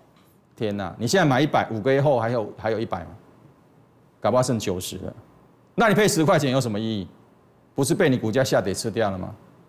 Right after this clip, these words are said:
啊，你说不会啊，股价一定会涨。那你股价一定涨，你干嘛看殖利率？你买股票就好了，不是吗？所以殖利率是不存在，因为你没办法去保障你的十趴，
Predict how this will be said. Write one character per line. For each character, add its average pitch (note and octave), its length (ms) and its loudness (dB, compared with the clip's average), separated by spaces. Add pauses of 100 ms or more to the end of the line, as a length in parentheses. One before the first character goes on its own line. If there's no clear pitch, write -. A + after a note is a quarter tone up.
(260)
啊， C#3+ 60 0
你 D#3+ 60 4
说 G3 140 2
不 F#3 100 2
会 G3 140 4
啊， F3 80 4
股 C3+ 160 -4
价 F3+ 100 4
一 D#3+ 60 2
定 D#3 100 0
会 D3 120 2
涨。 G2 200 -4
那 G#3+ 120 2
你 A3 80 4
股 C#3+ 120 2
价 F3+ 140 6
一 - 20 2
定 F#3 160 2
涨， C#3 160 2
你 A2+ 60 -2
干 C#3+ 160 0
嘛 A#2+ 80 -2
看 C3+ 100 2
殖 A#2 140 -4
利 A#2 60 -4
率？ A#2+ 60 -4
你 C3+ 40 -2
买 C#3+ 160 -2
股 G#2+ 100 -8
票 A2+ 160 2
就 G#2+ 140 -4
好 F2 140 -6
了， - 120 -10 (440)
不 - 40 -8
是 A2+ 140 -2
吗？ F#2 180 -4 (200)
所 D#3+ 120 2
以 D#3 40 2
殖 B2+ 180 0
利 C3+ 80 2
率 C3 60 4
是 C3 100 -4
不 A2 140 -4
存 F#2+ 200 -6
在， G2 200 -4
因 C#3+ 60 0
为 D#3+ 40 4
你 D3 80 4
没 B2 160 2
办 C#3 100 4
法 B2+ 80 2
去 B2+ 60 -4
保 G2 160 2
障 A2+ 180 0
你 G2 60 -4
的 F2+ 100 -6
十 - 200 -4
趴， G2 240 -6